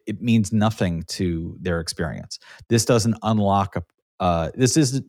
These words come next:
isn't providing them with a solution to a problem. This isn't providing them with some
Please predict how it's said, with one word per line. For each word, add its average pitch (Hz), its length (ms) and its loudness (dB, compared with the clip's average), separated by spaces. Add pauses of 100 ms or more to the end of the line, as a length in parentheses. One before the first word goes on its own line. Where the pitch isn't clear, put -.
(220)
isn't 123 320 0
providing 104 600 0
them 92 180 0
with 90 100 -4
a 85 80 -4
solution 95 460 -2
to 87 80 0
a 85 60 -2
problem. 110 580 0 (320)
This 113 180 2
isn't 113 340 2 (120)
providing 98 480 0
them 92 260 0
with 87 140 -2
some 90 420 -4